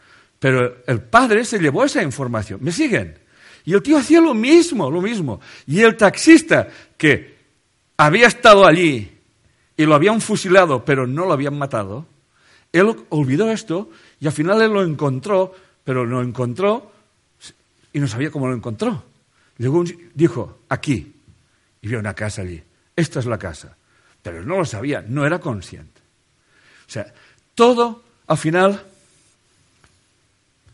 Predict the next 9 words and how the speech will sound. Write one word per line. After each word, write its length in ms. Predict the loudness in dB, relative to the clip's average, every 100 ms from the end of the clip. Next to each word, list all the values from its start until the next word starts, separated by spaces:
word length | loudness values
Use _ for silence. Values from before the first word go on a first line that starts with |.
| _ _ _ _ _ _ _ _ _ -16
bueno, 160 | -14
no 40 | -10
cuento 180 | -10 -10
final, 400 | -10 -10 -10 -16
eso 200 | -16 -14
no 100 | -12
cuento 240 | -14 -14
cosas, 320 | -14 -14 -12
¿eh? 100 | -10